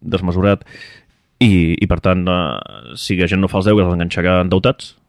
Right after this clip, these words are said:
Nosaltres eliminem el deute per poder-nos finançar després i buscar finançament.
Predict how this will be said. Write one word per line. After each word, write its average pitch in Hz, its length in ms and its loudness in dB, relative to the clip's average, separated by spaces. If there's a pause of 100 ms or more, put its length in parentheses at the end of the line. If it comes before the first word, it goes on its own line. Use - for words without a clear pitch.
Nosaltres 95 360 2
eliminem 90 300 -2
el 95 120 -2
deute 98 240 0
per 95 120 -8
poder-nos 85 300 -8
finançar 85 340 -8
després 80 360 -10
i - 60 -6
buscar 90 240 -6
finançament. 85 480 -10